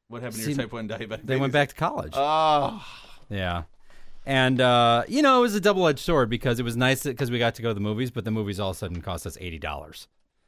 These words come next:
Speaker 2: 'cause we had to pay the babysitter, too. You know what
Speaker 1: That's
Speaker 2: I
Speaker 1: how
Speaker 2: mean?
Speaker 1: much babysitters make?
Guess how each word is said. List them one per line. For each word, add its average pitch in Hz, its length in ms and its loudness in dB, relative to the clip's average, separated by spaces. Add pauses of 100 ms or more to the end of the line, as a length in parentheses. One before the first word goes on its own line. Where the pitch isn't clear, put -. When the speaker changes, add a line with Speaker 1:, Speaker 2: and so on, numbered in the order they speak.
(120)
Speaker 2:
'cause 101 120 -10
we 98 80 -6
had 92 100 -6
to 85 60 -12
pay 117 80 -4
the 87 80 -6
babysitter, 82 460 -8
too. - 280 -16 (320)
You 113 80 -10
know 95 80 -4
what - 60 -4
Speaker 1:
That's 80 120 -6
Speaker 2:
I 220 40 -4
Speaker 1:
how 233 60 -6
Speaker 2:
mean? 87 140 -8
Speaker 1:
much 196 120 -14
babysitters 262 420 -16
make? 370 220 -20